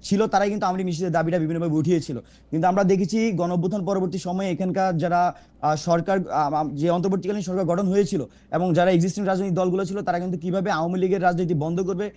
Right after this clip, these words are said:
বা যারা এখানে খুনের সাথে জড়িত তাদের কিভাবে শায়েস্তা করবে, তারা কোনো সুনির্দিষ্ট রোডম্যাপ দিতে পারেনি। ফলত আমরা দেখেছি দীর্ঘ নয় মাস বিভিন্ন অব্যবস্থাপনা এখানে তৈরি হয়েছে। আমরা দেখেছি আওয়ামী লীগ মিছিল করছে, কিন্তু তাকে ধরার জন্য কোনো ধরনের কোনো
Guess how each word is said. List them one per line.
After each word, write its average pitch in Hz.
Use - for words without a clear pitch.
বা 160
যারা 165
এখানে 185
খুনের 180
সাথে 190
জড়িত 202
তাদের 170
কিভাবে 190
শায়েস্তা 175
করবে, 180
তারা 175
কোনো 180
সুনির্দিষ্ট 190
রোডম্যাপ 175
দিতে 175
পারেনি। 196
ফলত 190
আমরা 220
দেখেছি 208
দীর্ঘ 190
নয় 202
মাস 208
বিভিন্ন 196
অব্যবস্থাপনা 196
এখানে 190
তৈরি 202
হয়েছে। 196
আমরা 185
দেখেছি 185
আওয়ামী 175
লীগ 185
মিছিল 185
করছে, 208
কিন্তু 185
তাকে 180
ধরার 185
জন্য 220
কোনো 202
ধরনের 202
কোনো 202